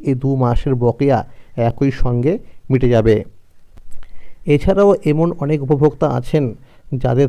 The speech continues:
তিন থেকে পাঁচ ফেব্রুয়ারির মধ্যে এক হাজার বা বারোশো টাকা ক্রেডিট হয়েছে,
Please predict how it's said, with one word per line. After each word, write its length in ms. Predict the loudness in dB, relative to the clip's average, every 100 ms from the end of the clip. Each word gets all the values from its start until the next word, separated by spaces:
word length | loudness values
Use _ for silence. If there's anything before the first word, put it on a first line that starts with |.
| 0
তিন 200 | -2 0
থেকে 300 | -2 -2 -2
পাঁচ 360 | -2 -4 -4
ফেব্রুয়ারির 520 | -2 0 2 0 0
মধ্যে 520 | 0 -2 -2 0 0 0 -8 -20 -16 -2
এক 260 | 0 0 -2
হাজার 360 | 0 2 2 0 -12 -20 -20 -8
বা 300 | 0 2 2 -2 -16 -10
বারোশো 420 | -2 0 0 -2
টাকা 260 | 0 0 -2
ক্রেডিট 320 | -2 -4 -4
হয়েছে, 500 | -2 -2 4 4 2